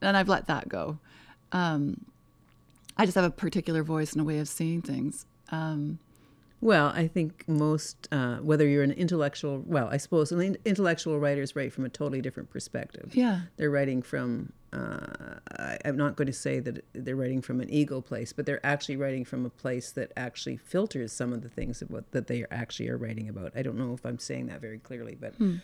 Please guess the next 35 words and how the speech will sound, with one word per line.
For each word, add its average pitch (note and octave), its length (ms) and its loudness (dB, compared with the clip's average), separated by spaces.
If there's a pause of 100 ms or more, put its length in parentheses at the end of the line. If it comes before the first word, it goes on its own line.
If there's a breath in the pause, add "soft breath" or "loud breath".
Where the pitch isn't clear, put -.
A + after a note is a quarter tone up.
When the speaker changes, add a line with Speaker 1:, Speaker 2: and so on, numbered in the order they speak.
(140 loud breath)
Speaker 2:
when D#3+ 100 2
I D#3 60 4
read D#3 280 2
an D3 120 2
intellectual C#3 720 -6
play C3 560 -2
or B2 80 -6
what B2 160 -6
is B2 80 -10
seen C3+ 260 -4
to - 80 -10
be C3+ 120 -12
an B2 180 -8
intellectual - 500 -10
play, D3 340 -4
I B2+ 60 -4
feel D3+ 300 -2
like C3 320 -4 (500 soft breath)
the D3 100 -8
play E3+ 340 2
is D3+ 140 0
grounded C#3 600 -2
in C3 320 0
the, B2+ 340 -4
um, A#2+ 380 -6 (880 soft breath)
the - 140 -8
information D#3 1160 0
and C3 140 -2
the C3+ 60 -4
dialogue C#3 720 0
gets - 240 -6
constructed C#3 840 -6
because B2+ 520 -6
of B2 200 -8
what C3 180 -8